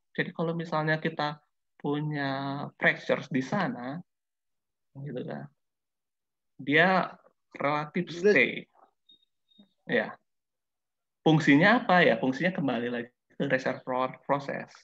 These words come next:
Temperaturnya cukup panas nggak? Sehingga dia meng-,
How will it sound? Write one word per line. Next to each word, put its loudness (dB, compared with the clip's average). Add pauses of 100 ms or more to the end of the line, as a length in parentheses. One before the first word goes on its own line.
(400)
Temperaturnya 2 (640)
cukup -2
panas 4
nggak? 2
Sehingga 0
dia 0
meng-, -4